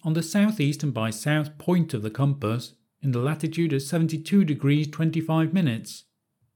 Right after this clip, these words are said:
and had sight of Nova Zembla, four or five leagues from us, and the place called by the Hollanders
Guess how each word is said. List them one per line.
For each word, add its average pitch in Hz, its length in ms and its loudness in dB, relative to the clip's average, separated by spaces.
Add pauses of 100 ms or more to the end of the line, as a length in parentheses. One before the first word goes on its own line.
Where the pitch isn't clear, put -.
(160)
and 180 360 2
had 139 200 0
sight 151 440 0
of 120 100 0
Nova 139 380 4
Zembla, 123 640 0 (260)
four 180 280 4
or 175 60 0
five 147 340 0
leagues 131 280 0
from 110 280 0
us, 95 280 -8 (880)
and 123 140 2
the 110 60 0
place 117 340 -2
called 117 300 0
by 101 100 2
the 98 120 -4
Hollanders 127 560 2